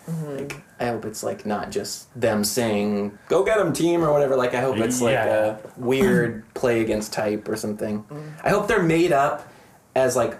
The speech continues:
Speaker 2: older, like, even older people, or, like, s-, just something. I guess that's kinda what they did in
Speaker 3: Well, I
Speaker 2: Twenty-one
Speaker 3: wonder
Speaker 2: Jump Street, <laughs> isn't it?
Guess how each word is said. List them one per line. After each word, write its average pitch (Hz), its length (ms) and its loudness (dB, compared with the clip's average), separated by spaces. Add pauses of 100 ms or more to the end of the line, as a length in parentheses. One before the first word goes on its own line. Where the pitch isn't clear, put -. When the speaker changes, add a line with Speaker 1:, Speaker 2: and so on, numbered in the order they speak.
Speaker 2:
older, 107 1120 0
like, 110 160 -2
even 113 240 -2
older 107 400 0
people, 110 340 -2
or, 104 320 2
like, 107 200 0
s-, - 180 -8
just 160 240 -2
something. 131 720 0 (420)
I 123 60 -4
guess 131 140 -4
that's - 160 -4
kinda 113 180 -2
what 107 120 -2
they 107 120 0
did 104 220 0
in 101 280 -6 (420)
Speaker 3:
Well, 175 120 4
I - 40 0
Speaker 2:
Twenty-one 190 200 0
Speaker 3:
wonder 214 200 2
Speaker 2:
Jump 208 140 0
Street, - 240 -2
<laughs> - 60 -2
isn't 180 320 2
it? 165 160 -2